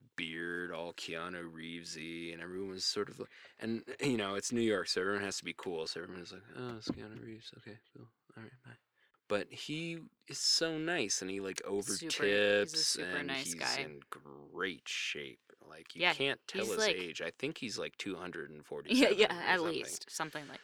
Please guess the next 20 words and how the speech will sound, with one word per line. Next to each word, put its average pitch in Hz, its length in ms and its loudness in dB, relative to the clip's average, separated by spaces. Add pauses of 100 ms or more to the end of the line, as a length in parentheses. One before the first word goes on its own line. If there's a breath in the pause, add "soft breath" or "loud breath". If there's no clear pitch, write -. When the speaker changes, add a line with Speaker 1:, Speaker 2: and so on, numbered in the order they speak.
Speaker 2:
that. - 140 -8 (160)
Speaker 1:
Um, 80 520 -2
but 76 120 -4
he 78 160 -10
looks 98 440 -6
amazing. - 640 -10 (1400 loud breath)
Speaker 2:
Anyway. 185 440 6 (100)
Speaker 1:
Sorry. - 380 -4 (120)
<laughs> 220 100 2
Speaker 2:
Long 277 300 12
story 175 400 4
short, - 460 0 (960 soft breath)
we 196 120 12
love 190 200 12
Keanu 185 360 10
Reeves. 165 320 2 (100)
We 170 100 -2
love 156 220 6
Gary 151 280 6
Oldman. 139 520 0